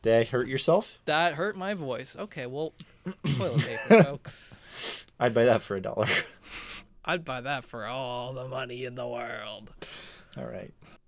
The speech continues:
Speaker 2: So, um, y'all may remember a little program called Designated Survivor, which, ooh, who, who was the, who was the star of that? Oh, yeah, it was Kiefer Sutherland. Um,
Speaker 1: Mm-hmm.
Speaker 2: so, uh, in a,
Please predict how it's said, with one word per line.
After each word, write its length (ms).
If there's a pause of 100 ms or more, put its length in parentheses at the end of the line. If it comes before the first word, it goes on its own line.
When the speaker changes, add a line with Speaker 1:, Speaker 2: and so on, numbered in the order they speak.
(640)
Speaker 2:
So, 560
um, 400 (840)
y'all 320
may 260
remember 280
a 20
little 160
program 340
called 240
Designated 480
Survivor, 420
which, 300 (300)
ooh, 160 (380)
who, 60
who 220
was 220
the, 80
who 280
was 220 (120)
the 60
star 140
of 160
that? 100
Oh, 140
yeah, 40
it 20
was 120
Kiefer 240
Sutherland. 400 (480)
Um, 420
Speaker 1:
Mm-hmm. 220 (280)
Speaker 2:
so, 400
uh, 500
in 80
a, 200